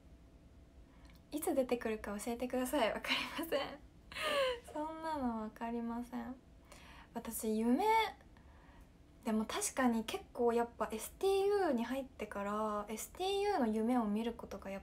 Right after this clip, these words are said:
ぱ多い。まあ、そりゃそうなのかな。メンバーが出てきたりとか、そのエスティーユーの夢でも結構変な夢が多いんだよね。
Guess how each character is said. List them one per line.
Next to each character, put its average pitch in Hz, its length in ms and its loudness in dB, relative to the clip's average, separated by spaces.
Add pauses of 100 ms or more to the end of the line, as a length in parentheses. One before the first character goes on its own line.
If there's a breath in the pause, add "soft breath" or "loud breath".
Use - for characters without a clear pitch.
ぱ 202 80 -8
多 202 280 -10
い。 202 260 -10 (400 loud breath)
ま 214 60 -14
あ、 - 20 -12
そ - 160 -14
り 220 80 -8
ゃ 302 160 -6
そ 339 200 -4
う 254 40 -2
な 202 80 -4
の 196 80 -8
か 196 160 -12
な。 196 100 -10 (2000)
メ 226 120 -2
ン 277 120 -2
バ 285 240 0
ー - 20 -6
が 269 200 -2
出 277 120 -2
て 262 100 -4
き - 80 -8
た 202 140 -6
り 196 100 -8
と 202 120 -8
か、 196 380 -6 (760 loud breath)
そ - 160 -6
の 214 120 -2
エ 233 100 0
ス - 100 -6
テ 381 120 0
ィ 403 40 2
ー 415 80 0
ユ 403 100 2
ー 285 80 2
の 262 380 2
夢 247 260 2
で 233 120 2
も 233 360 2
結 349 160 -4
構 240 100 4
変 320 220 0
な 233 80 2
夢 202 260 -2
が 208 140 -8
多 196 180 -6
い 208 80 -4
ん 190 160 -4
だ 196 60 -8
よ 196 60 -10 (120)
ね。 220 240 -10